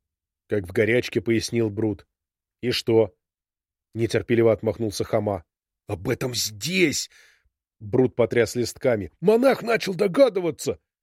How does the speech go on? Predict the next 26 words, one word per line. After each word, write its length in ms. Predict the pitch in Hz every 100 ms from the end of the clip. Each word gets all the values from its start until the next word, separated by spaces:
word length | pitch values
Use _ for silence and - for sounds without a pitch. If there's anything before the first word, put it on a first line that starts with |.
| _ _ _ _ _ _ _
«Братик, 720 | - 101 110 131 170 165 107
ты 140 | - 139
о 100 | 151
чём?» 400 | - 208 147 92 _ _ _
«Монах, 640 | 113 127 135 147 131 95
брат 300 | 104 139 147
Фёкл! 640 | - 214 208 180 - 123 92 _ _ _ _ _ _ _ _ _ -
Он 160 | 202
ведь 200 | 196 208
был 160 | 262 240
такой, 340 | 214 175 269
как 240 | 185 175 226
я!» 320 | 247 185 107 _ _ _ _ _ _ _ _ -
«Я 280 | 85 80 87
понял 280 | 135 139
про 140 | 110 117
монаха, 500 | 113 110 85 - 71 _ _ _ _ _
но 180 | 107 104
я 220 | 101 113
не 100 | 127
про 160 | 113 110
него». 540 | 117 143 156 104 73 _ _ _ _ _ _ _ _ _ _
«Брут, 320 | 92 104 156 -
что 240 | - 165
с 100 | -
тобой? 540 | 135 117 185 190 85